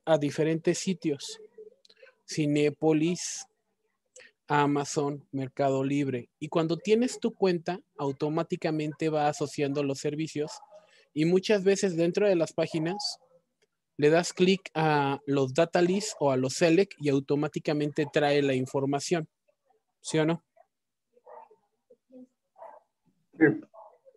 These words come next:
Speaker 1: Eso se debe a que ya tienes hilos asíncronos para las consultas con la base de datos. Y cuando tú tienes un proceso, como por ejemplo ahorita lo que estuvieron haciendo los de prototipos,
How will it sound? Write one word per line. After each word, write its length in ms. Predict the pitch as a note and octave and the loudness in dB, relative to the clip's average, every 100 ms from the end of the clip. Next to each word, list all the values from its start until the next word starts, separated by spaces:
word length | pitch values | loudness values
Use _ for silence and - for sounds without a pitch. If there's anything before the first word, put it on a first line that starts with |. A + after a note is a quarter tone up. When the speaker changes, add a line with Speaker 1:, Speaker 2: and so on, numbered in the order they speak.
| _ - _ _ - | _ -20 _ _ -2
Speaker 1:
Eso 240 | E3+ A3+ | 2 4
se 160 | A3 A3 | 6 8
debe 420 | A3 F3+ F3+ F#3 D3+ | 8 6 4 0 -6
a 80 | |
que 160 | C#3+ C#3+ | -4 0
ya 140 | D#3 | 0
tienes 560 | D3 D#3+ D3+ E3+ - - - | 2 0 0 -2 -4 -12 -6
hilos 580 | D#3 C#3+ D3 - - _ - _ _ _ _ _ - - | -2 0 0 -4 -10 _ -20 _ _ _ _ _ -14 -4
asíncronos 920 | C#3 - F3 F3 E3+ D#3 C#3+ - - | -4 0 2 2 2 2 0 -4 -6
para 260 | - B2+ A#2+ | 0 2 2
las 220 | A#2+ - | -2 -4
consultas 560 | C3 B2+ C#3+ C3+ C#3 | -6 -2 -4 -2 -4
con 160 | - A#2+ | -4 -4
la 60 | A#2 | -4
base 220 | A#2 C3 | -4 -4
de 80 | C3 | -2
datos. 460 | C#3+ - - - - - - _ _ _ _ _ _ _ - | -4 -8 -18 -20 -20 -20 -20 _ _ _ _ _ _ _ -8
Y 100 | D#3 | 0
cuando 260 | F#3 F3+ F#3 | 2 4 2
tú 140 | A#3+ | 2
tienes 340 | B3+ A#3+ A#3+ | 2 2 2
un 120 | A#3+ A#3 | 0 2
proceso, 600 | A3+ A3 A3 - E3 - | 2 2 -2 -2 -8 -8
como 260 | D#3+ C#3 C3+ | -6 -4 -2
por 140 | C#3+ | -4
ejemplo 340 | D3 E3 F3 E3 | -2 -4 0 0
ahorita 340 | E3+ E3+ D#3+ | 0 0 0
lo 140 | C3 | 0
que 140 | - C3 | -2 -4
estuvieron 480 | B2+ C#3+ D3+ D#3+ D3+ | -2 -2 0 0 -2
haciendo 320 | C#3+ D#3 D3+ | -2 -2 -2
los 160 | C#3 C3 | -2 -2
de 100 | C3+ | -2
prototipos, 840 | D3 C#3+ D3 F3+ - C#3 - | 0 0 -2 -4 -4 -12 -12